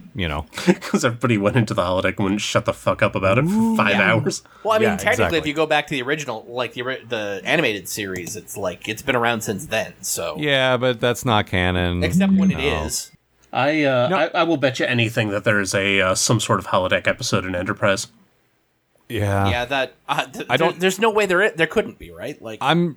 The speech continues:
Speaker 1: I'm tired of the holodeck on this show. I've said it many times, and that's why I, like, like we keep saying, I liked it in this
Speaker 2: I
Speaker 1: because it's used the way it's supposed to be
Speaker 3: Yeah.
Speaker 1: used.
Speaker 2: Yeah, like, she's playing a game. She's, she's,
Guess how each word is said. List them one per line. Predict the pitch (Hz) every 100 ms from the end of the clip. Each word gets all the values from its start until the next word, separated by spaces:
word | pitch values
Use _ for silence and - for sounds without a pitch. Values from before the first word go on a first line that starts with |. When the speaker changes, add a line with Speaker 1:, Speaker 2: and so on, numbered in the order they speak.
| -
Speaker 1:
I'm | 135 160
tired | 147 - 156 165 156
of | 135
the | 131
holodeck | 131 135 127 123
on | 120
this | 120
show. | - 117
I've | 104
said | - 110
it | 104
many | 98 95
times, | 101 92 90
and | 92
that's | 98 -
why | 101
I, | 95 104
like, | 107 98 - _ -
like | 92 92
we | 117
keep | - 160
saying, | 160 101
I | 90
liked | 113 -
it | 120
in | 113
this | 147
Speaker 2:
I | 247
Speaker 1:
because | 302 107 95 - - - - -
it's | 143 117
used | 113 117 110
the |
way | 135 113
it's | 113
supposed | - - 147 -
to |
be | -
Speaker 3:
Yeah. | 143
Speaker 1:
used. | 165 180
Speaker 2:
Yeah, | 262 220 - -
like, | 214 208 - _ -
she's | - 208
playing | - 170 208
a |
game. | 196 185 214 233
She's, | - 147 -
she's, | - 151